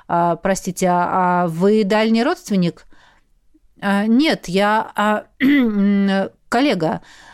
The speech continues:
временно исполняю обязанности школьного учителя, вот и интересуюсь, как он себя чувствует».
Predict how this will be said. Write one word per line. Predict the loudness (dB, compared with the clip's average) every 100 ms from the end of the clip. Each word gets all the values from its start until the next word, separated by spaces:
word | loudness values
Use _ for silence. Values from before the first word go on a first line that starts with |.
| -6
временно | -2 0 2 0
исполняю | 0 -2 0 2 2 0
обязанности | 2 2 2 0 -2
школьного | -2 0 2 2
учителя, | 0 0 -2 0 0
вот | 0 0
и | 0
интересуюсь, | 0 -2 -2 0 0 0
как | -2 -2 0
он | -2
себя | -2 -2 -2
чувствует». | -4 -8 -8 -8 -8 -8 -14